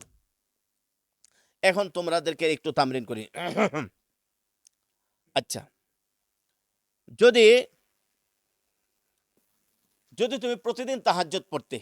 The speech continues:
লাউ তাহাজ্জাদতা কুল্লা ইয়াউমিন। আবার বলেন, আবার বলেন। এবং আল্লাহর কাছে রুনাদারি করতে ওই সময়, "ওয়াহিনা ইযিন তাদাররাতা ইলাই।"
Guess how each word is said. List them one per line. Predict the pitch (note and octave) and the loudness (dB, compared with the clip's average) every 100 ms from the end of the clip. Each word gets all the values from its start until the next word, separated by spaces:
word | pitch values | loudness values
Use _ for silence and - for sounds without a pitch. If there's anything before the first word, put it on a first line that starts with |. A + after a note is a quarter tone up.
| - - | -14 -4
লাউ | C#3 A#3 B3 - | 2 2 2 -6
তাহাজ্জাদতা | D#3+ E3+ B2 - A3 - F3+ | -4 -4 -2 2 2 2 -6
কুল্লা | F3+ E3 C#3+ | -4 -4 -2
ইয়াউমিন। | D#3+ A#3+ D#3 - - - - - - - - - - - - - - - - - - - | 0 0 -2 -8 -18 -20 -20 -20 -20 -20 -20 -20 -20 -20 -20 -20 -20 -18 -18 -20 -18 -4
আবার | E3 F#3+ F#3 | 0 0 2
বলেন, | G3 G#3+ G3+ F#3 - - - - - - - - - - - - - | 2 0 -4 -8 -8 -8 -10 -12 -14 -14 -14 -14 -12 -12 -12 -12 -8
আবার | C#3+ G3 G3+ | 0 2 2
বলেন। | G#3+ A#3+ G3+ F#5 - - - - - - - - - - - - - - - | 2 0 -4 -10 -8 -6 -6 -6 -10 -10 -14 -14 -12 -10 -10 -12 -14 -12 -2
এবং | F#3 A#3 | -2 -2
আল্লাহর | F#3 G#3 A#3 A3 | -2 2 2 0
কাছে | A3+ A3 | -6 -6
রুনাদারি | G#3+ E3+ G#3 G#3 A3 | -6 -4 -2 0 -2
করতে | G3+ G#3+ - | -4 -8 -4
ওই | G3+ | -4
সময়, | F3 F#3+ F#3 F3+ | -4 -4 -2 -2
"ওয়াহিনা | E3 F#3 B3+ B3 | -2 -2 0 -2
ইযিন | A3+ G3+ | -2 -4
তাদাররাতা | F#3+ F#3+ A#3+ A3 G#3+ G#3 | -4 0 0 2 2 2
ইলাই।" | F#3 G#3+ | 2 4